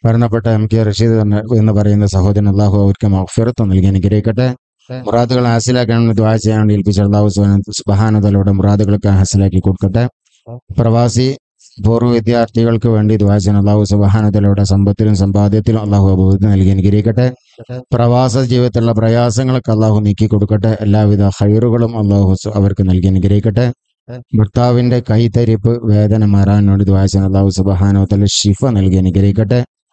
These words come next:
മദ്രസ ഗൾഫ് കമ്മിറ്റിക്ക് വേണ്ടി ദുആ ചെയ്യുന്നു. അല്ലാഹു സുബ്ഹാനഹു വ തആലയുടെ സേവനങ്ങളൊക്കെ സ്വീകരിക്കട്ടെ.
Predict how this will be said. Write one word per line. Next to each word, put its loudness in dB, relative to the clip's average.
മദ്രസ 0
ഗൾഫ് 0
കമ്മിറ്റിക്ക് 0
വേണ്ടി 2
ദുആ 2
ചെയ്യുന്നു. 0
അല്ലാഹു 2
സുബ്ഹാനഹു 2
വ -2
തആലയുടെ 0
സേവനങ്ങളൊക്കെ 0
സ്വീകരിക്കട്ടെ. 0